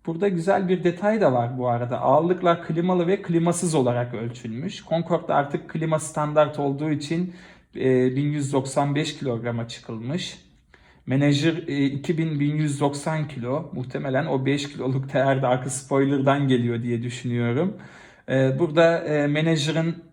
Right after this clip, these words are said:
düz versiyonu, yani bir yedi nokta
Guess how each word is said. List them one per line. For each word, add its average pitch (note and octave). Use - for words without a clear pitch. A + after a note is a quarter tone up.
düz D3
versiyonu, B2
yani B2+
bir D3
yedi C#3
nokta C3